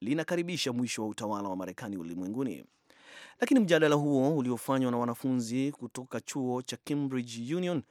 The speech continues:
ungepewa kichwa kingine cha urahisi kinachojiuliza, "Je, kuapishwa kwa Donald Trump kunaashiria mwisho wa utawala wa Marekani ulimwenguni?" Hilo ndilo swali lililokuwa kwenye nyoyo za wanafunzi wengi wakati wa mjadala huo uliofanywa Alhamisi, siku moja kabla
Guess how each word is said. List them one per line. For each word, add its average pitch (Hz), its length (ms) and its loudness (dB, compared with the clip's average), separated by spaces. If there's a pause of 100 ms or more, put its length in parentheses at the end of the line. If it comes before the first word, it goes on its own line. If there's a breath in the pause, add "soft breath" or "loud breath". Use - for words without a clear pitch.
(520 loud breath)
ungepewa 117 460 -4
kichwa 143 360 -4
kingine 147 640 0
cha 160 140 0
urahisi 156 680 -2 (460 soft breath)
kinachojiuliza, 123 840 -4
"Je, 123 440 -4 (320 soft breath)
kuapishwa 127 460 -6
kwa - 120 -2
Donald 135 340 -2
Trump 151 300 -6 (140)
kunaashiria 185 640 -2
mwisho 175 420 -4
wa 82 80 -6
utawala 120 380 -4
wa 117 80 -4
Marekani 113 440 -6
ulimwenguni?" 131 580 -2 (560 loud breath)
Hilo 311 220 4
ndilo 156 220 4
swali 135 420 4
lililokuwa 117 500 -2
kwenye 107 320 -4
nyoyo 113 300 -2
za 107 100 -6
wanafunzi 107 460 -8
wengi 120 380 -4
wakati 113 360 -6
wa 107 60 -4
mjadala 107 360 -4
huo 139 460 -4
uliofanywa 113 580 -6
Alhamisi, 127 500 -4
siku - 180 -8
moja 135 320 -2
kabla 190 440 0